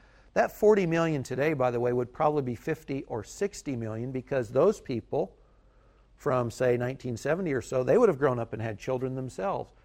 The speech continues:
You're talking about a sixth of our population doesn't exist on the earth because we've killed our own children.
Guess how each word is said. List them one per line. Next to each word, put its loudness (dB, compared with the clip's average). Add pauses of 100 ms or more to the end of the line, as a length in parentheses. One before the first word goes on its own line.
You're -6
talking 0
about 2
a -6
sixth -6
of -2
our 2
population -4 (340)
doesn't 0
exist -6
on -6
the -4
earth -2 (520)
because -6
we've -8
killed -6
our -6
own -12
children. -10